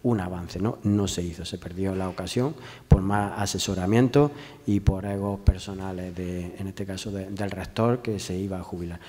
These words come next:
Bueno, no me extiendo. Bien, eh, luego es muy curioso porque la plataforma parecía que seguía funcionando sin funcionar, ¿no?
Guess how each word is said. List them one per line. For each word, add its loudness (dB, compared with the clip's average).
Bueno, 2
no 2
me 6
extiendo. 4
Bien, 6
eh, 2
luego 8
es 6
muy 6
curioso 6
porque 2
la 4
plataforma 2
parecía 2
que 0
seguía 2
funcionando 2
sin 0
funcionar, 0
¿no? -4